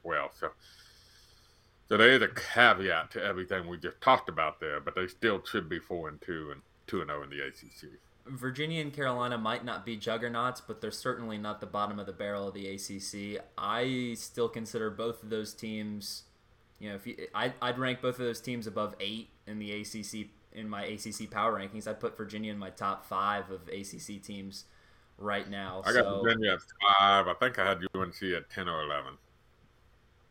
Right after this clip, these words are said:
Speaker 2: We'll see. I mean, you know, if you're basing it on resume,
Speaker 1: Yeah, but I'm
Speaker 2: sure, but I think Carolina's probably, their capability, right? They're playing at home. It's a big game. It was a game,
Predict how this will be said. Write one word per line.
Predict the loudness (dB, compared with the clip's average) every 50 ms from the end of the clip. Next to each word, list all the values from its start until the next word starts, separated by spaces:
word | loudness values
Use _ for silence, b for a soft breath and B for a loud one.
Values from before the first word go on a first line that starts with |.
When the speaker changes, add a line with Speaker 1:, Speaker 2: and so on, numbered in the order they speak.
| _ _ _ _
Speaker 2:
We'll | -8 -6 -6 -4
see. | -4 -6 -6 -4
I | -2 0 0
mean, | 0 0 0 0 -2 -2 -2
you | 0
know, | 0 0 0
if | 0 0
you're | 0 2
basing | 6 6 6 6 6 2 0
it | 2
on | 2 2 2 2
resume, | 2 2 2 0 2 6
Speaker 1:
Yeah, | 8 8 8 10
but | 10 8
I'm | 8 8
Speaker 2:
sure, | 6 6 4 4 2
but | 2 2 2 2
I | 2 2
think | 2 0 -2 -4 -2
Carolina's | 0 2 4 4 4 4 2 0 -2 -2 -4 -2
probably, | 0 0 2 2 0 -4 -6 -6 -4
their | -2 -2 -2
capability, | -4 -4 0 0 0 0 0 -2 -6 -4 0 2 2 4 4 2 2 0 -6 -14 -18 -20 -20 _ _ _
right? | -8 -6 -6 -6 -4
They're | -6 -6
playing | -4 -2 -2 0 0 0
at | -2
home. | -2 0 0 0 0 -2 -4
It's | -4 -6
a | -6
big | -4 -2 -2 -2 -4 -4
game. | -6 -6 -4 -4 -4 -4 -4 -6
It | -6 -8
was | -8 -10
a | -10
game, | -8 -6 -6 -8 -8 -10 -12